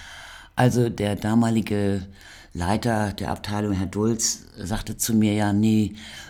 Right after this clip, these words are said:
so zum Beispiel Fräulein Berghoff, Fräulein sagte man damals auch noch, „sprechen Sie doch mal etwas weniger deutlich“, weil ich sprach schauspielschulmäßig und für die Bühne groß.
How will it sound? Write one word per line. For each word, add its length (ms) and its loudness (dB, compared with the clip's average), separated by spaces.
so 220 -6
zum 240 -10
Beispiel 240 -4
Fräulein 340 2
Berghoff, 500 -2
Fräulein 420 0
sagte 280 -10
man 120 -6
damals 340 -4
auch 140 -12
noch, 100 -4
„sprechen 420 -2
Sie 160 -2
doch 300 -8
mal 160 -2
etwas 400 -8
weniger 400 6
deutlich“, 640 -4
weil 240 0
ich 260 4
sprach 640 -2
schauspielschulmäßig 1600 2
und 320 4
für 480 2
die 180 0
Bühne 460 4
groß. 520 -2